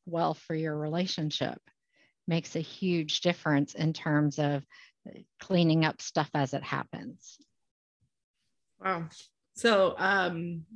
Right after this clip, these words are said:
Speaker 2: definitely interesting points. Some I've never even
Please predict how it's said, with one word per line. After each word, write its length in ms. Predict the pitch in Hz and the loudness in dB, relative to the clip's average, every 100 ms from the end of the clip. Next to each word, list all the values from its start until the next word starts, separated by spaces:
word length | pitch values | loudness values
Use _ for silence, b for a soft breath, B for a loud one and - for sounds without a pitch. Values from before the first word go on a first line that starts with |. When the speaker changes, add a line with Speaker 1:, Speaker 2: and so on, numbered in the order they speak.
| 208 | -4
Speaker 2:
definitely 680 | 208 226 - 285 285 285 269 | 0 0 0 -2 0 4 4
interesting 1120 | 233 214 233 226 - 220 220 - - 196 226 | 4 2 4 2 2 2 2 -2 -2 2 2
points. 540 | 247 202 180 214 254 - | 2 0 0 0 -2 -2
Some 320 | 202 208 208 | 0 0 -2
I've 260 | - 180 180 | -2 -4 -4
never 440 | 185 185 208 226 | -4 0 2 2
even 500 | 175 170 165 165 165 | 2 0 0 0 -2